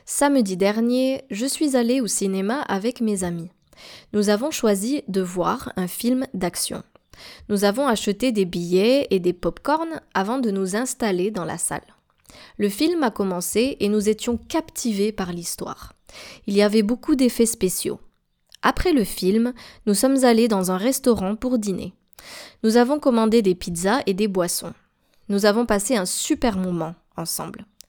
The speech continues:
C'était une soirée agréable et amusante.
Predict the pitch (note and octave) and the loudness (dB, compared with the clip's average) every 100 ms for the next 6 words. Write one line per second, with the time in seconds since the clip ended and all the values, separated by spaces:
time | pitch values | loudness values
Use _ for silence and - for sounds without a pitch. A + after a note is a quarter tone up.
0 | _ - G3+ C4+ C#4 F#3+ F3+ G3 F#3+ A3 | _ -4 0 2 0 -4 -2 0 0 -2
1 | - C#4 A3+ G3+ F#3 F#3 G#3 - F#3 F#3+ | -2 -2 -2 -2 -2 -4 -6 -4 -2 0
2 | G#3+ F#3 - - - | 0 -2 -6 -12 -20